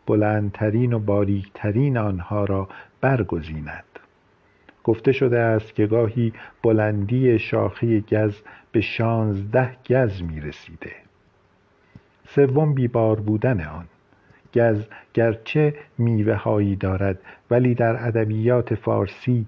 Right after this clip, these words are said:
به بی‌ثمری و بی‌ارزشی شهرت یافته است.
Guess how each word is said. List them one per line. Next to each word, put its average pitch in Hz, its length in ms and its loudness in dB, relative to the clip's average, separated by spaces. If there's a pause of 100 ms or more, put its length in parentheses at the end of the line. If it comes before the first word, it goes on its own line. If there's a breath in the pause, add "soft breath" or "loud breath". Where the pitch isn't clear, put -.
(260 loud breath)
به 117 80 2
بی‌ثمری 107 920 0
و 107 160 0
بی‌ارزشی 104 760 -2
شهرت 92 580 -4
یافته 82 400 -8
است. - 560 -14